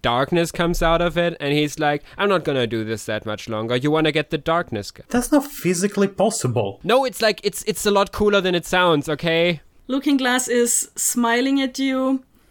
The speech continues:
Speaker 3: and says, "You know what? I'm not sure about the whole powers thing, but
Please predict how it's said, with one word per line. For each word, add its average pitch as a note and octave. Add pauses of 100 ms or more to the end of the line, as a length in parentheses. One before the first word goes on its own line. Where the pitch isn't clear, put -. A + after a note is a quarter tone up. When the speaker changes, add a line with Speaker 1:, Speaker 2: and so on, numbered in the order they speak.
(120)
Speaker 3:
and B3
says, B3 (200)
"You D4+
know G4
what? E4
I'm D4
not D4
sure F#4
about D4+
the C#4
whole C4+
powers E4
thing, D4+
but C4